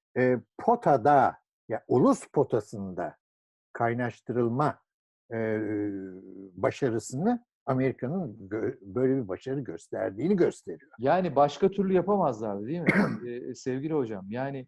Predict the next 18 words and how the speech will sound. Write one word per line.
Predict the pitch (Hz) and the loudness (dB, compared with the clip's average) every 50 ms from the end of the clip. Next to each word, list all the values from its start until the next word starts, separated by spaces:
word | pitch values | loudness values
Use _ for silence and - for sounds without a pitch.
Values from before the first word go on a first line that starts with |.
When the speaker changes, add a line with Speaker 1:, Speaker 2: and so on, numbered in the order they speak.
| _ - | _ -10
Speaker 2:
e, | 120 120 120 117 117 117 _ _ _ _ - _ _ _ _ _ _ _ _ _ _ 110 104 - _ | -6 -6 -4 -4 -6 -8 _ _ _ _ -20 _ _ _ _ _ _ _ _ _ _ -20 -20 -20 _
bu | _ - 123 160 170 | _ -8 -4 0 2
kadar, | - 220 180 180 156 143 131 113 - | 4 4 6 6 4 4 2 0 -4
e, | 131 120 123 135 | -4 -4 -2 -2
etnik | 139 131 - - 147 - - | -4 -6 -6 -10 -16 -8 -4
yapıda | 139 131 131 135 131 135 131 | -4 -4 -2 -2 -2 -2 -2
bir, | 120 127 123 120 _ - | -2 -6 -8 -10 _ -12
e, | 123 113 | -8 -8
e, | 110 110 113 110 110 113 107 107 107 | -6 -6 -6 -8 -8 -8 -8 -8 -8
topluluğu | - - 127 127 - - 127 127 135 135 127 123 | -8 -8 -8 -8 -8 -8 -6 -4 -4 -4 -4 -4
nasıl | 165 170 - - 202 143 | -6 -6 -4 -6 -6 -4
bir | 160 160 | -2 0
arada | 135 120 113 110 104 | 0 0 0 -2 -4
tutacaklardı | - - 113 98 98 98 95 - - 95 92 90 90 92 | -6 -8 -10 -8 -8 -8 -8 -10 -10 -10 -10 -10 -10 -10
başka | 92 95 95 - - 110 | -10 -10 -10 -10 -12 -14
türlü? | 104 - 101 92 95 98 104 | -12 -12 -12 -12 -12 -12 -8
Bir. | 135 170 185 165 - | -6 -6 -6 -6 -8
İkincisi, | 160 - - 196 196 190 196 185 196 - 175 175 170 | -10 -8 -6 -4 -4 -2 -4 -4 -6 -6 -6 -6 -6